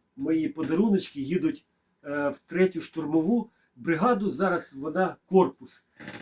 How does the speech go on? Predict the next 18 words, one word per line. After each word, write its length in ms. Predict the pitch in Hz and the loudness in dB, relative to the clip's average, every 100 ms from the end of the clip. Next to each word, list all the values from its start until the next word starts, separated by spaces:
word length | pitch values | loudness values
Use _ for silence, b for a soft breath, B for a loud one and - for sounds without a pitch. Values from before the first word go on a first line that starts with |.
| - | -4
Дивіться, 480 | 175 190 - 120 - B B B B _ | 0 0 -2 -12 -14 B B B B _
для 440 | 117 185 226 220 - - - | 0 4 4 2 -4 -6 0
піхоти 580 | 208 - 202 139 131 - _ _ _ _ - | 0 8 8 8 2 -4 _ _ _ _ 2
ось 220 | 233 214 | 4 4
така 400 | - 196 208 190 196 | 2 4 4 4 2
ісаса 460 | 170 202 175 175 | 2 4 4 2
генератор 600 | 143 165 170 175 175 175 | 0 2 6 6 4 0
маленький, 520 | 170 180 185 180 185 | 2 6 6 4 2
невеличкий, 600 | 180 170 180 180 170 180 | 2 4 6 6 4 -4
з 100 | 160 | -2
цигарками. 720 | 185 175 180 170 185 175 180 175 B B B B B B B B 131 | 4 4 4 4 4 4 2 -2 B B B B B B B B -12
Для 520 | 131 165 208 214 - - 180 | -2 4 4 4 -2 -10 -2
наших 440 | 202 202 190 196 | 0 0 0 -2
хлопців, 840 | - 196 214 214 - - 151 131 | -2 2 6 6 4 0 0 2
які 500 | 147 151 - 180 175 - - | 2 0 0 0 0 -4 -2
працюють 560 | 160 170 202 196 170 135 | 0 0 2 4 4 2
з 80 | 127 | 2
дронами, 640 | 175 202 156 147 135 | 6 6 6 2 0